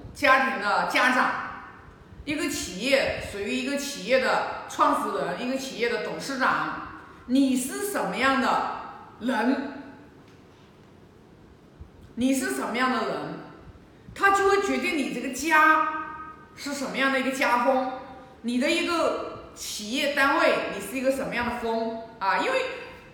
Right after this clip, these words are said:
国家古代的这些已经朝代都已经去过去了，我们从历史上面，我们就最多我们能体悟到，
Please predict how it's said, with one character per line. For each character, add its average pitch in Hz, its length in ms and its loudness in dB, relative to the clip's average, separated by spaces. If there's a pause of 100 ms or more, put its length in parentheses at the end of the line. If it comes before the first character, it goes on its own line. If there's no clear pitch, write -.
国 269 240 4
家 320 380 4
古 220 160 -2
代 302 160 6
的 254 120 4
这 254 140 -2
些 240 400 -2
已 175 160 -10
经 269 180 0
朝 - 220 -4
代 247 140 0
都 226 140 -4
已 226 180 -6
经 226 160 -4
去 254 120 -4
过 294 200 -2
去 254 140 -2
了， 151 200 -6
我 220 80 -2
们 269 160 0
从 220 460 -4 (220)
历 330 260 0
史 - 200 -6
上 190 200 -2
面， 190 100 -4
我 196 160 -4
们 208 80 -6
就 277 300 -2
最 339 240 -4
多 320 100 -2
我 254 240 0
们 226 140 -4
能 196 360 -6
体 214 220 -8
悟 247 140 -2
到， - 720 0